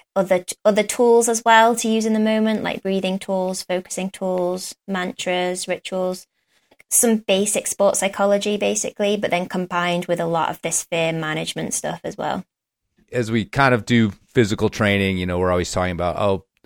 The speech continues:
Speaker 2: here's my weakness. This is what I'm working on right now. You know, I, I can't do,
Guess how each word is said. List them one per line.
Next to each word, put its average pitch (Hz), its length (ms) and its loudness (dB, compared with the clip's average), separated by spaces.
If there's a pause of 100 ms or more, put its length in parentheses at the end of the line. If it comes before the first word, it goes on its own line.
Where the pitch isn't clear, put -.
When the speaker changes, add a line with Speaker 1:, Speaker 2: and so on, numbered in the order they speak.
(160)
Speaker 2:
here's 104 300 0
my 98 120 2
weakness. 90 480 -2
This 90 180 -4
is 87 120 -4
what 82 120 0
I'm 85 120 0
working 82 340 -2
on 80 160 -2
right 78 200 -4
now. 78 240 -4
You 78 120 -6
know, 78 160 -4
I, 78 140 -4 (120)
I 90 140 -6
can't 82 340 -6
do, 78 240 -4